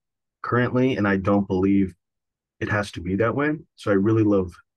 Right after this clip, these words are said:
changing those kind of paradigms and the way, uh, people choose to engage with the political process,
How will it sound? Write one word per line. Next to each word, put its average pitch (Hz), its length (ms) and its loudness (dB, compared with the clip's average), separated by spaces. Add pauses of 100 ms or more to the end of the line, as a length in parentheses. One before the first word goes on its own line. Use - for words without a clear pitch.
(120)
changing 101 440 -2
those 90 160 -2
kind 98 160 -6
of 85 120 -8
paradigms 90 540 -4
and 95 140 -4
the 95 40 2
way, 95 380 0 (380)
uh, - 80 -8
people 110 320 -2
choose 98 260 -4
to 104 140 -6
engage 90 440 -2
with 101 320 -2
the 95 100 -4
political 90 420 -6
process, - 580 -6